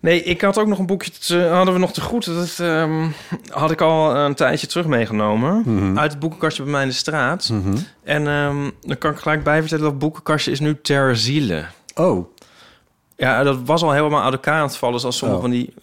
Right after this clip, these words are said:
Speaker 1: boekenkastjes doen, weet
Speaker 2: Ja,
Speaker 1: je wel. En dat het
Speaker 2: zeker.
Speaker 1: dan van dat soort, hoe noem je dat? Dat hout, wat dan nat wordt en dan gaat
Speaker 2: Oh,
Speaker 1: opzetten.
Speaker 2: ja, ja. Eh, eh, eh, dat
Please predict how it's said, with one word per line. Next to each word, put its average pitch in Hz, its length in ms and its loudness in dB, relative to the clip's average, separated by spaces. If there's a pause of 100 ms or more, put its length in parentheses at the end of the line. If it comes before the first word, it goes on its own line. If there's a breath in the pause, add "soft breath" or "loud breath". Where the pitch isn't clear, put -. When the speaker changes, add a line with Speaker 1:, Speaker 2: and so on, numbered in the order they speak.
Speaker 1:
boekenkastjes 127 600 -4
doen, 135 180 -2
weet 120 180 0
Speaker 2:
Ja, 101 60 0
Speaker 1:
je 107 60 0
wel. 117 200 0
En 135 60 -4
dat 123 100 -2
het - 100 -10
Speaker 2:
zeker. 101 160 -6
Speaker 1:
dan 120 100 -6
van 120 180 -6
dat 120 280 -8 (280 loud breath)
soort, - 420 -10 (380 soft breath)
hoe 127 240 -6
noem 131 220 -2
je 123 60 -2
dat? 101 340 -6
Dat 104 140 -8
hout, 107 540 -2 (260)
wat 113 180 -8
dan 107 140 -2
nat 117 200 0
wordt 107 200 -4
en 104 60 -4
dan 104 120 -4
gaat - 140 -4
Speaker 2:
Oh, 143 180 2
Speaker 1:
opzetten. 135 340 2
Speaker 2:
ja, 127 200 2
ja. 107 260 -2
Eh, 110 360 -2
eh, 110 80 -4 (880)
eh, 98 280 -8 (240)
dat 104 340 -8